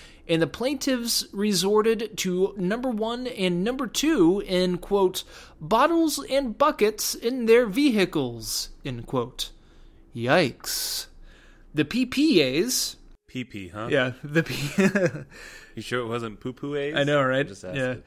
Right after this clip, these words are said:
Speaker 1: Who worked on films such as Teenage Mutant Ninja Turtles and The Wolf of Wall Street were allegedly kept at their posts between sixty and a hundred hours per week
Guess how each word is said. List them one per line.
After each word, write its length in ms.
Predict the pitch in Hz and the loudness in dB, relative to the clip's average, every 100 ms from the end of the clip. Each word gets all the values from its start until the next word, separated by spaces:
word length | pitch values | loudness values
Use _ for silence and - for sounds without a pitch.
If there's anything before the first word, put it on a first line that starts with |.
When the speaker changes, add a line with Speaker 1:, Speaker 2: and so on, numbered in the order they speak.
| - - - - | -20 -20 -20 2
Speaker 1:
Who 120 | 170 170 | 6 10
worked 300 | 185 226 226 | 8 8 4
on 160 | 185 | 2
films 480 | - 165 165 180 180 | 2 2 4 2 2
such 240 | 160 151 | 0 2
as 480 | 151 135 131 127 - | 4 4 2 -2 -6
Teenage 560 | - 226 254 240 196 180 | -4 -2 -2 -2 -6 -4
Mutant 420 | 175 220 233 202 | -2 -2 0 0
Ninja 220 | 190 190 170 | 0 0 -2
Turtles 600 | 143 143 180 254 208 170 | -2 0 -2 -4 -8 -6
and 280 | 160 151 147 | -4 -2 -2
The 60 | 147 | 0
Wolf 240 | 196 196 | -2 0
of 80 | 147 | 0
Wall 240 | 165 277 | 0 0
Street 460 | - - 127 156 - | -4 -2 -2 -2 -2
were 240 | 151 151 | 0 0
allegedly 720 | 156 175 254 339 311 294 302 262 | 2 2 2 0 -4 -2 -2 -4
kept 540 | - - 330 - - - | -6 -4 -4 -6 -12 -6
at 180 | 240 247 | -6 0
their 180 | 220 | 0
posts 720 | 208 - 294 202 - - - - | 0 -2 -2 -2 -4 -6 -6 -6
between 480 | 165 170 - 180 | -6 -4 -2 -4
sixty 600 | 160 - 269 - 240 240 - | -2 -4 -4 -4 -4 -6 -6
and 180 | 233 294 | -2 -2
a 60 | |
hundred 300 | - 269 240 | -2 -6 -4
hours 520 | 214 269 190 151 160 - | -2 0 0 0 0 -4
per 240 | - 175 | 0 0
week 480 | 180 277 131 - | 0 -2 -2 -6